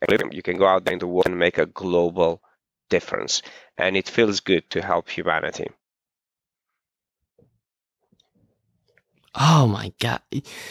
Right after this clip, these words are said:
Speaker 2: You're blowing my <laughs> mind again. Oh, if, if none of you, uh, are out there right now and your minds aren't kinda a little blown like mine, uh,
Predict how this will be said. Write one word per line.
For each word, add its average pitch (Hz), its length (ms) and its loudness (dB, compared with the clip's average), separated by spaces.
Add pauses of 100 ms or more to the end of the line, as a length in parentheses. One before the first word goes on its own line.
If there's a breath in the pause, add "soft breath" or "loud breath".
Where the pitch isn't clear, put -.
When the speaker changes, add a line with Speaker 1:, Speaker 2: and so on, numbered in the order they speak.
(180 loud breath)
Speaker 2:
You're 208 160 6
blowing 151 640 6
my 135 120 4
<laughs> 180 480 -2 (440)
mind 123 160 -2
again. 185 640 2 (500 loud breath)
Oh, 170 680 4
if, 135 340 2
if 131 380 0
none 139 520 6
of 147 120 2
you, 139 420 6 (560 loud breath)
uh, 117 380 6
are 117 180 4
out 117 240 4
there 107 180 2
right 98 200 2
now 101 240 2
and 101 100 2
your 101 100 2
minds 101 360 4
aren't 98 260 0
kinda 98 440 0
a 53 60 -8
little 107 340 2
blown 101 440 4
like 92 240 0
mine, 98 460 2 (300)
uh, - 240 -4